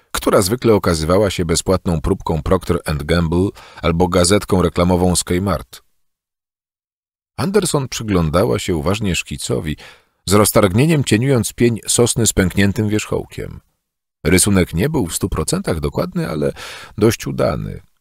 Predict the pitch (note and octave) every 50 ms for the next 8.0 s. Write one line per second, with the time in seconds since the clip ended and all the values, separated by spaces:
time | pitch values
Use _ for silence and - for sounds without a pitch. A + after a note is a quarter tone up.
0 | _ _ _ _ _ _ _ - - E2 D2+ D#3+ G3 G3 G#3 G#3 G3+ F#3+ - -
1 | - F2 E2 E2 E2 D#2+ E2+ G2 G#2+ G2+ G2 - - G#2 - - A2 - - D#2
2 | - - - - - G2+ F2+ D2+ C2+ - - - - - - - - - - G2+
3 | G#2 A#2+ B2 - - A2+ F#2+ G#2 F#2+ - - G2+ F2+ G2 G#2 G#2 G2 F2 D2+ D2
4 | D2+ F2 F#2+ F2 C#2+ C2+ B1+ - - - - - - - D#2 A1 G1+ - - -
5 | - - - _ _ _ _ _ _ _ _ _ _ _ _ _ _ _ _ _
6 | _ _ _ - G3+ G3+ F#3 D3+ - - C3+ C3+ C#3 A#2 G2 E2+ D#2 D#2 D2+ -
7 | E2 D#2 D2+ - - D2 C#2 C#2 C2+ C#2 C#2 D#2+ D#2+ D#2+ - - - A#1+ A#1+